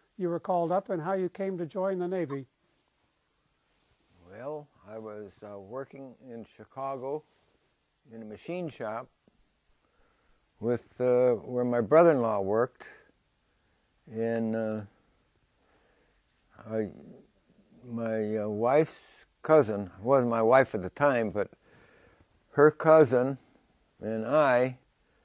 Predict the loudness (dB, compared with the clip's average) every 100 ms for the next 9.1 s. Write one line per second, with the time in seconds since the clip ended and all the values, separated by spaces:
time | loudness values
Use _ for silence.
0 | _ -10 2 6 6 4 2 4 4 6
1 | 6 6 4 2 -2 -2 -4 -4 -10 _
2 | _ _ _ _ _ _ _ _ _ _
3 | _ -6 -4 -2 -2 -2 -4 -2 -2 -2
4 | -6 -12 -6 2 4 4 2 -8 -20 -20
5 | -8 -2 2 2 2 6 6 6 2 2
6 | 2 -2 _ -10 -6 -8 -8 _ _ _
7 | -4 0 2 2 4 4 4 2 0 2
8 | 2 0 -2 -2 -2 -2 0 0 -2 -14